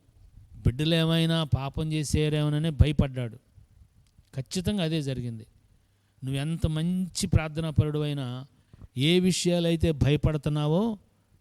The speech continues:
అయ్యే జరుగుతాయి. "దేవుని యందు విశ్వాసం ఉంచాడు కదండి" అనుకుంటారు జనం. దేవునికి మహిమ రాకపోవడానికి గల కారణం ఏంటంటే మనం భయపడటం.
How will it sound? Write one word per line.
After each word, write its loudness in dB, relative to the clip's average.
అయ్యే 2
జరుగుతాయి. 2
"దేవుని 6
యందు 2
విశ్వాసం 2
ఉంచాడు 2
కదండి" 0
అనుకుంటారు 0
జనం. 0
దేవునికి 2
మహిమ 0
రాకపోవడానికి -4
గల -4
కారణం -2
ఏంటంటే -4
మనం -8
భయపడటం. 0